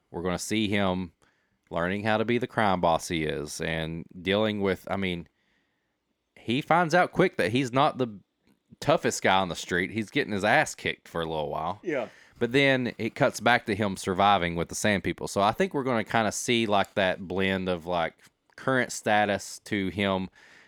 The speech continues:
Speaker 1: getting back to where he's at.
Speaker 2: Yeah, and that's kinda what I was talking about with this, this arc that he's going through as it is, that, you know, he, he was this well-protected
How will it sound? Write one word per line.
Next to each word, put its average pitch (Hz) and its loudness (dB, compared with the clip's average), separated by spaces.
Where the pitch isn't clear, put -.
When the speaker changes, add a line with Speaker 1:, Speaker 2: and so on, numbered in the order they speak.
Speaker 1:
getting 98 2
back 90 2
to 87 -6
where 82 0
he's 78 -10
at. 73 -10
Speaker 2:
Yeah, 185 4
and 165 0
that's 185 0
kinda 208 2
what 175 2
I 135 4
was 120 -2
talking 123 0
about 117 0
with 120 -4
this, - -2
this 160 -2
arc 113 0
that 110 -2
he's 110 -2
going 104 0
through 101 -2
as 117 -6
it 104 -6
is, 143 0
that, 113 -2
you 135 0
know, 101 0
he, 139 -2
he 185 0
was 139 0
this 147 -2
well-protected 123 -2